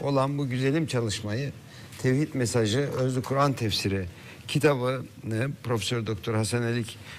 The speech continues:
hocamızın, Muhammed Coşkun'un da katkılarıyla hazırlanan bu güzelim kitabı edinmek için internet kitapçılarına, e, bakınız lütfen. Ayrıca ben size bir adres vereyim, oradan da bir tahkik ediniz. W W W nokta fikir yayıncılık nokta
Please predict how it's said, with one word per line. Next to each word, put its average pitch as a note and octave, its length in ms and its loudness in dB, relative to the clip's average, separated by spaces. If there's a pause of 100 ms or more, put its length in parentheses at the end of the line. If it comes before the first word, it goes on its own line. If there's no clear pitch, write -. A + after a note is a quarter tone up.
(120)
hocamızın, A2+ 640 2 (200)
Muhammed A#2 380 2
Coşkun'un A2+ 440 0
da G#2+ 100 2
katkılarıyla A2 640 2
hazırlanan G#2+ 520 2
bu B2+ 100 0
güzelim A2+ 340 2
kitabı A#2 500 0
edinmek D3+ 440 2
için D#3 360 -4 (280)
internet D3+ 480 2
kitapçılarına, C3+ 680 0 (680)
e, B2 500 2 (180)
bakınız C3 540 0
lütfen. A#2+ 380 -2 (180)
Ayrıca D3 520 2
ben E3 140 2
size D#3 200 0
bir D#3 60 0
adres D#3 400 2
vereyim, C3+ 300 0
oradan A#2+ 360 2
da G#2+ 140 2
bir G#2+ 160 0 (340)
tahkik B2+ 400 0
ediniz. G#2+ 520 0 (300)
W C#3 420 2
W B2 420 0
W A#2 440 2
nokta A2 320 0
fikir - 260 -2
yayıncılık G2 500 0
nokta G#2 280 -4